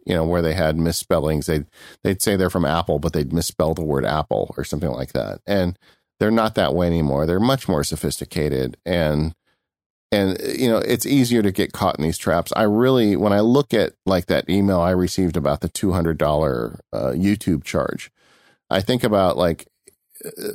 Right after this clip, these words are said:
members of my own family that, uh, if they had received that email, would,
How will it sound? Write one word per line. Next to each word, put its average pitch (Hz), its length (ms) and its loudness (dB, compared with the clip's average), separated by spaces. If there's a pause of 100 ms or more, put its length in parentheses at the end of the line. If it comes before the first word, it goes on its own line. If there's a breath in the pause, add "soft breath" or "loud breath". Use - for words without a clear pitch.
members 123 600 2
of 101 100 2
my 101 260 4
own 104 200 4
family 85 640 2
that, 92 240 0
uh, 95 220 2
if 95 120 0
they 98 180 2
had 95 220 2
received 92 400 0
that 82 120 2
email, 82 420 2
would, 92 320 0